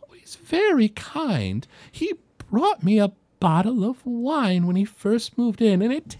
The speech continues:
tasted wonderful. Thelonious, you head, uh, into the house,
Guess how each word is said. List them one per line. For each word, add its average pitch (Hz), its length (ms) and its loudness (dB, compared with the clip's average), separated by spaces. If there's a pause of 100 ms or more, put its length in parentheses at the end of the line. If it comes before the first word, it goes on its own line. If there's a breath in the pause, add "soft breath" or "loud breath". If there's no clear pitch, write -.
(160)
tasted 311 540 2
wonderful. 262 1000 0 (180 soft breath)
Thelonious, 135 400 6 (300 loud breath)
you 160 160 6
head, 151 240 4
uh, 131 240 2
into 123 180 6
the 110 80 2
house, 247 320 0